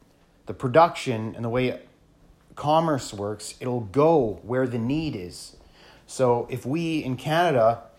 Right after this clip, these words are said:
and North America stop overindulging,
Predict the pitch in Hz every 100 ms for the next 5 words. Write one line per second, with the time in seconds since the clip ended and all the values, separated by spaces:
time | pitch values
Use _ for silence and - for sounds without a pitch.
0 | - 120 143 139 131 160 160 127 107 -
1 | 139 143 - - - - - _ 147 151
2 | 143 143 135 - 127 127 151 175 127 113